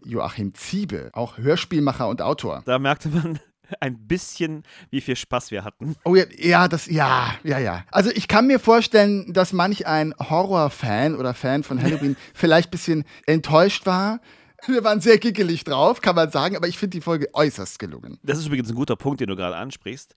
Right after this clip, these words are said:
Speaker 2: Ich denke, das haben wir zwar schon das ein oder andere Mal klargestellt, aber, ähm, ich möchte es jetzt nochmal machen.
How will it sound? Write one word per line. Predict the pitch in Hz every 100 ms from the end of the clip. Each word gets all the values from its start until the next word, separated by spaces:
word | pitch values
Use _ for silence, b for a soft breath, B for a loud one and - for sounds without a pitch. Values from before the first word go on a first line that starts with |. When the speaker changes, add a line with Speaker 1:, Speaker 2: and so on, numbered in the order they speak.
| _
Speaker 2:
Ich | 139
denke, | 139 143
das | 135
haben | 143
wir | 143 117
zwar | - 120
schon | 117 127 113 110
das | - 107
ein | 120
oder | 120 107
andere | 113 113
Mal | 101 98
klargestellt, | - 107 131 101 - 87 95 - - B B B
aber, | - 101 98 101 95 98
ähm, | 104 95 92 95
ich | 98
möchte | 107 -
es | 101
jetzt | -
nochmal | 113 117
machen. | 120 139